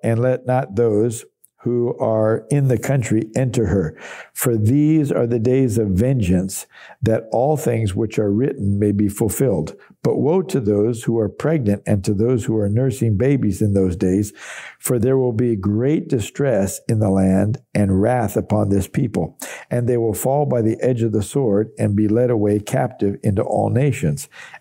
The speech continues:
And Jerusalem will be trampled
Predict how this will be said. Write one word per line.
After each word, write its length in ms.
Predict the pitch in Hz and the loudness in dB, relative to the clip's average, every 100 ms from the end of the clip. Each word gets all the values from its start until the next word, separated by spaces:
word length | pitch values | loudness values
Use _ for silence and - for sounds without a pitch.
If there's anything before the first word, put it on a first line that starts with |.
| - | -4
And 160 | 123 | 0
Jerusalem 920 | 98 110 120 185 - 120 107 107 135 - - | 2 2 2 2 0 0 2 2 0 -2 -2
will 160 | 117 | 0
be 160 | 110 117 | 0 -2
trampled 760 | - - 143 160 190 185 160 | -2 0 0 0 0 -2 -2